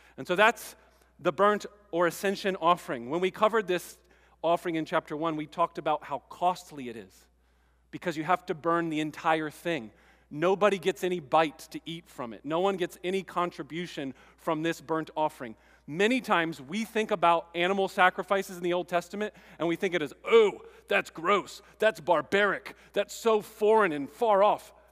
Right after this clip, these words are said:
Not true. You and I make animal sacrifices all the time when we barbecue, when you cook out, when you eat meat, which some of you are vegetarians, but most of you are not.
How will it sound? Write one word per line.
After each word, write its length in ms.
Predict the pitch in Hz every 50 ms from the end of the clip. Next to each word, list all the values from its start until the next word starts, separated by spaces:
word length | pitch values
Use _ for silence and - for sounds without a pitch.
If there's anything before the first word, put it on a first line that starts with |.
| _ -
Not 280 | 156 214 277 285 254
true. 260 | - - 233 175 117 - _ _ _ _ _ _ _ _ _ _ _ _ _ _ _ _ _ _ _ _ _ _ _ _ _ _
You 180 | - 165 240 277
and 80 | 262
I 180 | 226 220 220 220
make 260 | 208 196 202 190 - -
animal 300 | - 208 240 269 254 233
sacrifices 720 | 214 - 220 196 190 - 185 - 196 190 180 175 - 175 147
all 240 | - 175 190 240 262
the 100 | 233 226
time 380 | - 180 156 151 156 160 151 - - - - -
when 240 | 165 202 208 208
we 220 | 208 220 208 190 - - -
barbecue, 580 | 147 208 233 233 220 220 - - 180 143 107 - _ _ _ _ _ _ _ _ _ _ _ -
when 160 | 139 175 196
you 80 | 220 -
cook 180 | - 247 -
out, 260 | 254 226 196 143 113 - - - _
when 160 | - 170 196 214
you 100 | 226 247
eat 220 | 233 226 247 -
meat, 380 | 196 190 240 233 190 - - - _ _ _ _ _ _ _
which 340 | 151 175 170 - - - - _ _
some 180 | - - 165 180
of 80 | 196 190
you 120 | 226 247
are 40 | 240
vegetarians, 640 | 247 254 226 254 - 240 214 196 196 208 208 180 151
but 140 | 143 190
most 240 | 170 175 185 185 -
of 80 | 247 190
you 140 | 220 247 240
are 80 | 233
not. 340 | 214 196 196 220 220 -